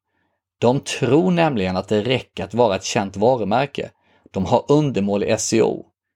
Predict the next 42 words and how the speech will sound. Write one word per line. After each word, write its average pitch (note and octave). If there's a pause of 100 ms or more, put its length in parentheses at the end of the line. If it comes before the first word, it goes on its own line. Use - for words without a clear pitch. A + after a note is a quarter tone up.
(160)
Men G2
det C#3
lirar A2+ (120)
inte D3 (340)
på -
Amazon. - (1700)
Okej, F3
med F#3
det A#3
sagt, - (120)
positionering E3+
är D#3
viktigare D3
än B2
content. D#3+
Då F3+
är E3+
det A#2
så, C3+
så D#3
här, D3 (240)
för A#3
att -
kunna D3+
ranka C#3
och G2+
positionera D3+
sig F#3
på E3
de A#2
sökord A2+
som -
kunderna A#2
söker -
efter F#2 (300)
när B2
de A2+
ska -
köpa D#3+
just A2+
din G3+
produkt, -